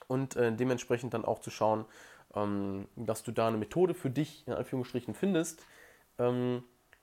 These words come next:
die in deinen Alltag passt, ne, diese ganzen Probleme einmal ab-, durchzugehen, von denen ich eben gesprochen habe, um dementsprechend auch festzustellen, okay, das, das passt in meinen Alltag, das passt zu meinen Vorlieben, ähm, ich habe damit keinen Heißhunger, ich habe da kein Mittagstief mit,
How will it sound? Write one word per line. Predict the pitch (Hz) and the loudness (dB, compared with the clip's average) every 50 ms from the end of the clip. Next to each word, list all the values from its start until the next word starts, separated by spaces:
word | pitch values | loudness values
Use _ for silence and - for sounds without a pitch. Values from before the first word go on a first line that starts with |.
| _ _ _ _ - | _ _ _ _ -6
die | 120 127 135 160 | -4 0 2 4
in | 160 143 | 6 8
deinen | 131 120 120 | 8 6 6
Alltag | - - 156 - 131 - | 6 4 4 4 4 4
passt, | - 117 135 - - - | 6 6 6 6 4 0
ne, | 127 123 135 | 2 2 2
diese | 131 117 | 2 0
ganzen | - 120 127 127 127 | 0 0 -2 -2 -2
Probleme | - 123 117 120 135 143 139 107 | -2 0 4 4 6 6 6 6
einmal | 113 113 107 | 6 4 4
ab-, | - - 123 | 2 2 0
durchzugehen, | 131 139 151 - - 123 101 107 107 107 101 | 0 0 0 0 -2 -2 0 0 0 0 -2
von | 104 - 110 107 | -4 -4 -2 0
denen | 110 110 110 | 0 0 -2
ich | - | -2
eben | - - 113 | -4 -4 -4
gesprochen | 104 - - 156 151 143 113 | -4 0 0 0 0 2 0
habe, | 104 104 104 113 131 160 - - - - - - - - - | 0 2 0 0 -2 -6 -8 -16 -20 -20 -20 -20 -20 -16 -6
um | - 131 131 | -2 0 2
dementsprechend | 135 143 147 - - 135 - 127 | 2 2 2 0 0 -4 -2 -2
auch | 120 - | -2 2
festzustellen, | - 135 135 - 131 - - 123 120 | 2 2 2 0 -6 -2 0 2 2
okay, | 113 110 - 131 123 123 - - | 2 0 0 -2 -2 -2 -2 0
das, | 120 117 113 - - | 0 0 0 0 -8
das | - 113 | -8 -6
passt | - - 135 131 - | 0 0 0 0 0
in | - | -2
meinen | 101 101 | -2 0
Alltag, | - - 180 185 - 175 170 - | 4 4 4 4 4 0 -2 -2
das | 123 - | -6 -2
passt | - 139 135 - | 0 -2 -2 0
zu | - 117 | -2 0
meinen | 104 98 101 | 0 0 0
Vorlieben, | - - 160 160 170 160 160 160 160 165 165 - - - - - - _ - | 2 2 4 4 4 4 2 0 -2 -2 -4 -8 -18 -20 -20 -20 -20 _ -4
ähm, | - 113 110 113 107 | 0 0 0 0 0
ich | 113 - - | -2 0 0
habe | 135 - | 0 4
damit | - 120 113 107 - | 4 2 2 2 0
keinen | - 101 98 | -2 -4 2
Heißhunger, | 113 127 156 156 - 160 156 147 | 4 2 2 4 2 2 2 2
ich | 131 - | 2 2
habe | 127 - | -2 -2
da | - 110 | -2 -4
kein | - - 101 104 | -2 0 0 0
Mittagstief | 117 - - 151 139 - - - 143 135 - | 0 -2 -2 -2 -4 -4 -6 -6 -6 -2 2
mit, | 143 143 139 139 | 2 2 2 2